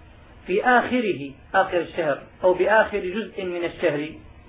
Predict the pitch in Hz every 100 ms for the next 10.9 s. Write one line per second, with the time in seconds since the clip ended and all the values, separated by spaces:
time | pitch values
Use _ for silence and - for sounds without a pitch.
0 | - - - - - 185 190 214 190 180
1 | 220 214 208 202 180 202 196 185 208 190
2 | 156 170 277 - - 220 226 202 208 -
3 | 190 175 180 - 185 226 - 185 175 220
4 | - 202 180 165 - 151 127 - - -
5 | - - - - 202 214 - 254 240 240
6 | 254 165 127 127 _ _ _ - - -
7 | 180 196 202 262 220 214 254 220 170 170
8 | - - _ - - - - - 202 190
9 | 208 196 214 180 175 - - - - -
10 | - 233 233 220 269 285 277 285